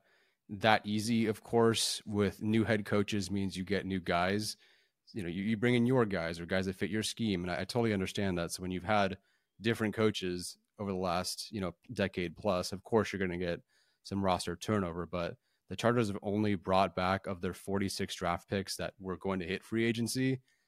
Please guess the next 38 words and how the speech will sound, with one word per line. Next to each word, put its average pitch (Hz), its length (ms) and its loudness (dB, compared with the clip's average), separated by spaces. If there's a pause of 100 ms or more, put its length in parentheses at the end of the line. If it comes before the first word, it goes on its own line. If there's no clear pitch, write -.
(200)
they've 113 160 0
only 123 140 6
brought 104 260 6
back 85 200 0
seven. 82 460 -2 (220)
And 95 120 -4
it 87 80 -4
really 120 220 4
wasn't 95 240 2
all 92 120 0
that 87 160 0
much. 92 380 -2 (380)
Um, 90 100 -8
it 104 60 0
was 98 140 0
basically 123 400 4
only 110 260 2
first - 420 0
rounders 107 440 4
and 98 120 0
Keenan 98 360 0
Allen 98 420 2 (460)
until 98 580 0
this 104 140 -2
past 147 280 4
year 78 200 -4
with 90 180 -4
Trey 95 160 -4
Pipkins 85 640 -6
and 87 180 -6
Easton 90 300 -6
Stick. - 260 -4
Like, 76 200 -6
that 120 160 4
was 107 100 -2
a 92 120 -2 (160)
big 139 280 4
change. 98 560 -2